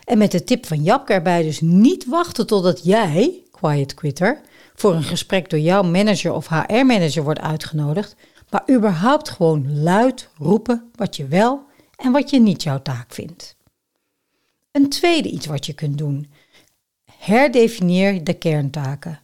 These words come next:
Een zekere mate van jobcreep, dat is de geleidelijke uitbreiding van de kerntaken van een werknemer na verloop van tijd, is niet meer dan normaal.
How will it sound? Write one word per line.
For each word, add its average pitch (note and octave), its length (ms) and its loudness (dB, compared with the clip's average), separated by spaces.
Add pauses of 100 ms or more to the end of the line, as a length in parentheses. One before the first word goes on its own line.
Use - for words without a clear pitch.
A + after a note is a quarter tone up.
(180)
Een A3 140 2
zekere D4+ 380 0
mate E3+ 300 0
van D3 160 -4
jobcreep, G#3+ 580 -2
dat D3+ 140 0
is D#3 140 -4
de D#3+ 100 -2
geleidelijke F3 800 -4
uitbreiding E3+ 680 -2
van D3+ 140 -6
de D3 120 -4
kerntaken D#3+ 800 0
van G3+ 240 2
een F3 120 2
werknemer D#3 540 0
na D3 180 -2
verloop D#3 340 -2
van D3+ 200 -6
tijd, D4+ 400 -2 (280)
is F#3+ 180 -4
niet A3 260 4
meer E3+ 180 0
dan D#3 120 -2
normaal. C#3 520 -4